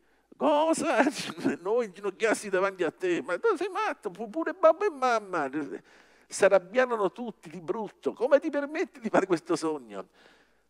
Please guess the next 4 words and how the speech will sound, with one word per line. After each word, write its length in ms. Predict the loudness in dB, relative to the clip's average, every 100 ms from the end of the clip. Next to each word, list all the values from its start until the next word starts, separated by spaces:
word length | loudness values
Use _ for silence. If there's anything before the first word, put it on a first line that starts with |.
| _ _ -6
Oh, 240 | -4 -2
arrivarono 840 | -4 -4 -2 0 0 0 -2 -4 -12 _
ad 180 | -6 -4
odiarlo. 720 | -6 -6 -6 -8 -6 -6